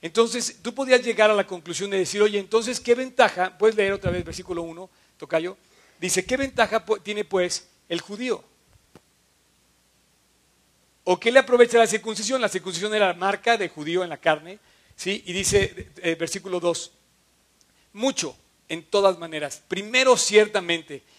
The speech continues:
y da un argumento primero. O sea, a mí me encanta esto porque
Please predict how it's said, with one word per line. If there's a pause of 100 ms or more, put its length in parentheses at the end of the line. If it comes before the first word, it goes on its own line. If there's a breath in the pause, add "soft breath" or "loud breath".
(160 soft breath)
y
da
un
argumento
primero. (540 soft breath)
O
sea, (480)
a
mí
me
encanta
esto
porque